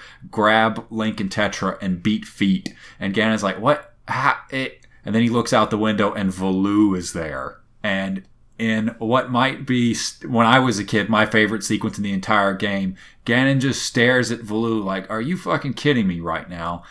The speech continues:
And Valoo unleashes this torrent of fire that just basically torches the entirety of the chamber that Ganon is in, and also the entire,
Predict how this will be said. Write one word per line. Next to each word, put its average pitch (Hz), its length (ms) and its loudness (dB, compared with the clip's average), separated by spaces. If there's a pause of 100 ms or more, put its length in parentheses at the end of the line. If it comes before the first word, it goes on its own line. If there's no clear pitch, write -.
(160)
And 98 160 -6
Valoo 131 420 0
unleashes 123 680 0
this - 320 -4
torrent 123 560 4
of 98 140 -6
fire 104 840 4
that 98 320 -4
just 107 320 -6 (420)
basically 131 800 2 (280)
torches 147 680 6
the 104 160 0
entirety 113 760 4
of 101 480 -4
the 98 160 -2
chamber 104 560 -2
that 95 180 -8
Ganon 98 340 -4
is 92 160 -6
in, 101 280 -6
and 98 160 -6
also 101 500 -2
the 98 280 -6
entire, 95 800 -2